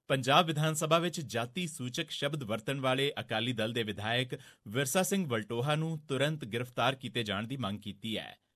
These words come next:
ਕੈਪਟਨ ਨੇ ਐਲਾਨ ਕੀਤਾ ਕਿ ਵਿਰਸਾ ਸਿੰਘ ਵਲਟੋਹਾ ਦੀ ਗ੍ਰਿਫਤਾਰੀ ਦੀ ਮੰਗ ਸੰਬੰਧੀ ਪੰਜਾਬ ਕਾਂਗਰਸ ਵੱਲੋਂ ਅੱਜ ਸੂਬੇ ਭਰ ਵਿੱਚ ਬਲਾਕ ਪੱਧਰ ਤੇ ਰੋਸ ਪ੍ਰਦਰਸ਼ਨ ਕੀਤੇ ਜਾਣਗੇ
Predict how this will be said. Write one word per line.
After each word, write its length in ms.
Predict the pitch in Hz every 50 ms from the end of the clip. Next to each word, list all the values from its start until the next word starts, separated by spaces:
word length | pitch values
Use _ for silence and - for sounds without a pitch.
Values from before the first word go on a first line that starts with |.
| _ _ _ _
ਕੈਪਟਨ 340 | 139 147 147 - 196 190
ਨੇ 120 | 170 139 - -
ਐਲਾਨ 280 | 117 117 117 127 139
ਕੀਤਾ 340 | 123 127 123 120 - 160 175
ਕਿ 120 | 180 214
ਵਿਰਸਾ 320 | 196 131 131 127 - 190 185
ਸਿੰਘ 220 | 165 208 202 190
ਵਲਟੋਹਾ 400 | 147 139 131 - 156 156 160 180
ਦੀ 160 | 180 185 185
ਗ੍ਰਿਫਤਾਰੀ 520 | 151 113 113 104 101 - 127 110 117 143 151
ਦੀ 120 | 139 139
ਮੰਗ 220 | 120 104 104 117 117
ਸੰਬੰਧੀ 460 | - - 123 120 127 127 135 139 131
ਪੰਜਾਬ 500 | - - 123 104 92 104 110 127 123 -
ਕਾਂਗਰਸ 380 | - 98 104 110 131 131 - -
ਵੱਲੋਂ 300 | 135 135 143 143 147 151 - 127 127
ਅੱਜ 200 | 131 127 135 147 147 143 - - _ -
ਸੂਬੇ 380 | - 160 151 151 143 180 185
ਭਰ 200 | - 165 139 117
ਵਿੱਚ 200 | 127 160 156 156
ਬਲਾਕ 460 | 127 95 107 107 110 127 147 147 -
ਪੱਧਰ 320 | - 113 107 117 143 143 131
ਤੇ 280 | 131 151 147 147 107
ਰੋਸ 260 | 110 120 131 135 - -
ਪ੍ਰਦਰਸ਼ਨ 480 | 110 101 98 107 110 107 - 147 135
ਕੀਤੇ 280 | 123 101 95 - 110 101
ਜਾਣਗੇ 500 | - 95 98 107 120 123 110 92 76